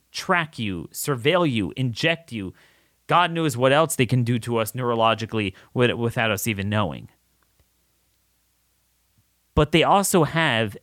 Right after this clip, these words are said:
a religious jihadist belief on par with that of isis and Al-Qaeda. Many of you heard yesterday Biden's covid advisor,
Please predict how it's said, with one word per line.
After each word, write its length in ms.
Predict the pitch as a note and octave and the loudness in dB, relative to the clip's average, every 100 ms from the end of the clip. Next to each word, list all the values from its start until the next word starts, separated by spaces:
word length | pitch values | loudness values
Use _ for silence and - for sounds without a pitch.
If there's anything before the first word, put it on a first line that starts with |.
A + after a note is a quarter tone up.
| _ | _
a 100 | D3+ | 0
religious 680 | C#3 C3 A2+ C3 D3+ F#3 D#3 | 2 2 2 -2 0 -2 -2
jihadist 760 | - A#2+ C3 - C3+ C#3+ B2+ - | -6 -4 -2 0 0 2 -2 0
belief 540 | A#2 A2 B2 D2 - _ _ _ _ | -2 -2 -4 -6 -14 _ _ _ _
on 240 | C#3 D3+ C#3+ | -4 -4 -4
par 300 | - D3+ C3 | 0 4 4
with 220 | A#2+ - | 2 0
that 200 | B2 B2 | 0 0
of 160 | A#2 G#2+ | -2 -2
isis 440 | B2+ B2+ - A#2 - | -2 -2 -2 -4 -6
and 160 | A#2+ | -6
Al-Qaeda. 500 | G#2 G#2+ - G#2+ - - _ _ _ _ _ _ _ _ _ - - | -8 -8 -6 -6 -8 -20 _ _ _ _ _ _ _ _ _ -14 -4
Many 240 | F3 A#3 | 0 2
of 100 | F3+ | 2
you 160 | D#3 C#3 | 2 2
heard 300 | D3 C#3+ B2 | 4 2 2
yesterday 500 | C3+ C#3 - A#2+ G#2+ | -2 -2 -4 -4 -2
Biden's 480 | G#2+ B2 C3+ B2+ | 0 0 0 -6
covid 300 | - C#3+ C#3 | -6 -2 0
advisor, 680 | A#2+ G#2+ G#2 G#2 G#2+ G#2+ G2+ | 0 2 2 2 2 2 0